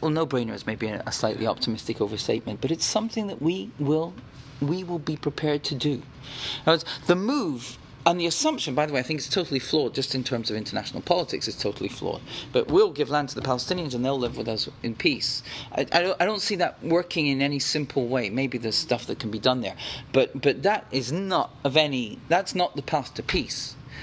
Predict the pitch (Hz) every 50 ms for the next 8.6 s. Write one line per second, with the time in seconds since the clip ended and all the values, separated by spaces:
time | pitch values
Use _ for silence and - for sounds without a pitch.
0 | - - - - 147 139 170 226 233 208 - - 233 - - 165 151 147 160 175
1 | 175 180 151 160 160 151 147 143 - 143 139 135 - - 160 143 - - - 120
2 | 120 - - 135 127 - 117 - 131 123 120 - - 170 160 160 143 120 120 127
3 | - - 127 123 - 127 123 120 117 - 127 117 - - 139 127 - 127 123 120
4 | 117 - - - 139 120 - - 113 113 117 - - - - 254 240 180 131 -
5 | - - - - - - - - - 139 - 151 143 123 135 156 165 165 - -
6 | 156 139 139 135 - 147 127 - 127 120 123 127 120 113 107 - - 117 - -
7 | - - 147 160 160 - - - 143 135 131 120 123 123 117 117 113 110 107 -
8 | 113 104 107 - - - - 123 101 92 -